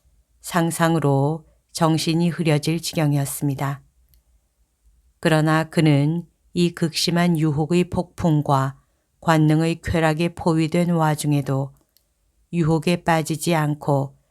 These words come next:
쾌락에 동의하지 않았습니다. 그는 혼신의 힘을 다하여 유혹에서 벗어나고자 이를 악물었습니다. 청년은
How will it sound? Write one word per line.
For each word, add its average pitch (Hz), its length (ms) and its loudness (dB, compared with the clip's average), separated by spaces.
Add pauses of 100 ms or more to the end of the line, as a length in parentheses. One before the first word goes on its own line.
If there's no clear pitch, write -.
(260)
쾌락에 160 540 -2
동의하지 156 560 2
않았습니다. 147 800 -2 (1600)
그는 175 320 4
혼신의 180 500 2
힘을 175 400 0
다하여 139 640 0 (300)
유혹에서 160 640 0
벗어나고자 151 1040 -2 (360)
이를 165 360 0
악물었습니다. 147 1000 -2 (1400)
청년은 165 840 0